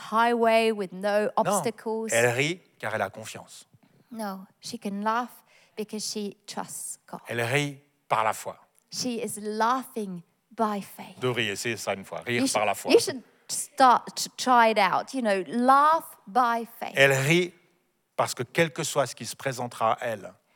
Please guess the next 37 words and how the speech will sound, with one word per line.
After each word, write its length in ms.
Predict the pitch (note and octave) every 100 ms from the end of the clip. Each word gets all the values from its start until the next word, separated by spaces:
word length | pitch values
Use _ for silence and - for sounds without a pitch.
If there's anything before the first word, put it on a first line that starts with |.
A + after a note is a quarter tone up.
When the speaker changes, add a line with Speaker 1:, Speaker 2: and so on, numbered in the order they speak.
| _
Speaker 1:
She 200 | - F4
can 160 | F4+ D#4
smile 720 | - - A#3 A3 G#3+ A3 F#3+ F#3
because 440 | G#3 - A3 - _ _ -
no 100 | A3+
matter 440 | A#3 B3+ D#4+ - D4+
what 220 | C#4 -
will 140 | A#3 A3+
come 300 | - A3 G3+
her 160 | G#3
way, 220 | F#3 - - E3
Speaker 2:
elle 140 | A2+
sait 180 | - C#3
que 120 | -
Dieu 300 | A2 G2+ C3+
sera 320 | B2+ B2 G#2+ G#2+
avec 260 | G2+ F#2+
elle 120 | F2+ _ _ _ _
Speaker 1:
she 220 | - C4+ C4
knows 360 | B3+ A#3+ G#3+
God 300 | - G#3 G#3 F#3+
will 120 | F#3+
be 200 | E3+ F#3+ F3+
with 240 | F3 F3
her 200 | F3+ -
Speaker 2:
et 40 |
que 140 | - G#2
ses 220 | - A#2
promesses 720 | - - A#2+ G2+ F#2+ - - -
sont 200 | - G2+
certaines. 440 | - - - E2+ - G#3
Speaker 1:
and 120 | G#3
that 180 | G#3 -
his 220 | G3 A3+
promises 880 | - A3 E3+ F3 F3 - - - - -
are 140 | F#3 F3+
sure. 520 | - - E3 -